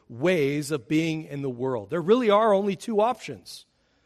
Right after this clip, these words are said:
the way of the righteous and the way of the wicked. And they, they have two distinct forms of instruction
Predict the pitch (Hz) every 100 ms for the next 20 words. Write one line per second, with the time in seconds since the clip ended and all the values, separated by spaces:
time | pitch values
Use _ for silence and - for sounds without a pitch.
0 | _ _ _ _ 147 135 185 233 226 180
1 | 185 196 226 - 233 - 185 165 135 180
2 | 185 180 - _ _ 143 131 143 131 143
3 | 123 98 _ _ _ _ _ _ 117 135
4 | 135 - _ _ _ - 147 151 120 120
5 | - _ - 214 220 196 196 - - 214
6 | 208 - - 202 214 214 160 131 135 -
7 | - 233 - 220 220